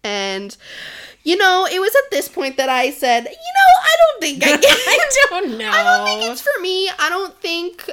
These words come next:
Speaker 1: I, I mean, true non-consent is, in fact, where I draw the line.
Speaker 2: Mm-hmm.
Speaker 1: Um, and that's just for me. You know, some, some, some people don't draw the line there. I do.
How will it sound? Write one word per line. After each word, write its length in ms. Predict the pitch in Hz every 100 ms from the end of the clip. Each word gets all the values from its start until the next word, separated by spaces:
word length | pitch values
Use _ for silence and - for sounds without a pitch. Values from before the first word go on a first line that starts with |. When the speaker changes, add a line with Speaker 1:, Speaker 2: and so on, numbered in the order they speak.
| -
Speaker 1:
I, 680 | 285 311 330 330 330 320 294 -
I 100 | 311
mean, 260 | 311 311 - _ _ - 233
true 680 | - - 330 349 381 415 415
non-consent 920 | 269 269 - 277 277 247 214 240 - -
is, 280 | 233 254 285
in 120 | 294
fact, 360 | 294 294 302 -
where 120 | 294
I 80 | 277
draw 280 | 302 294 285
the 80 | 285
line. 360 | 277 269 320 403 -
Speaker 2:
Mm-hmm. 720 | 220 208 208 190 180 185 233 233 - -
Speaker 1:
Um, 540 | 240 214 202 196 196 - -
and 160 | 262
that's 260 | 285 349 -
just 220 | 381 -
for 120 | 359
me. 280 | 311 285 415 508
You 100 | 262
know, 220 | 240 240
some, 340 | 254 247 247
some, 340 | - - 247 254 -
some 240 | - 233
people 240 | 240 240 220
don't 240 | 196 226
draw 120 | 254
the 100 | 196
line 260 | 180 165 -
there. 140 | 185
I 120 | 202 185
do. 300 | 156 98